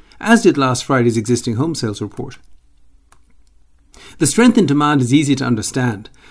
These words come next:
The pandemic has, at least temporarily, enhanced the attractiveness of suburban housing relative to crowded city living. Equally important, strong stock market gains and very low mortgage rates have increased the pool of potential buyers.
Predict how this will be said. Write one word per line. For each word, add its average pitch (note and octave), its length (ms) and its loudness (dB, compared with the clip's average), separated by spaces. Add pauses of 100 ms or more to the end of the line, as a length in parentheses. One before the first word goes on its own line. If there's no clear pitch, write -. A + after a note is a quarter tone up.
(200)
The - 80 -4
pandemic F3+ 520 0
has, D#3+ 320 -2
at C3+ 100 -2
least D#3 220 -2
temporarily, D3 640 0
enhanced B2+ 420 -2
the C#3 60 -2
attractiveness B2+ 600 -4
of A#2+ 120 -6
suburban C3+ 460 -2
housing A#2 360 -2
relative B2 360 -4
to B2+ 60 -6
crowded B2 400 -4
city A2+ 220 -2
living. A#2+ 380 -6 (800)
Equally G#3 360 4
important, C3 500 -2 (200)
strong F3+ 380 -2
stock G3 300 0
market C3 220 0
gains B2+ 320 0
and B2+ 120 2
very E3 240 2
low C3+ 180 2
mortgage C3+ 340 0
rates A#2+ 160 0
have C3 80 0
increased D3 380 -2
the C3+ 60 -4
pool D#3+ 240 0
of C#3 80 -2
potential C#3 380 -4
buyers. D3 480 -6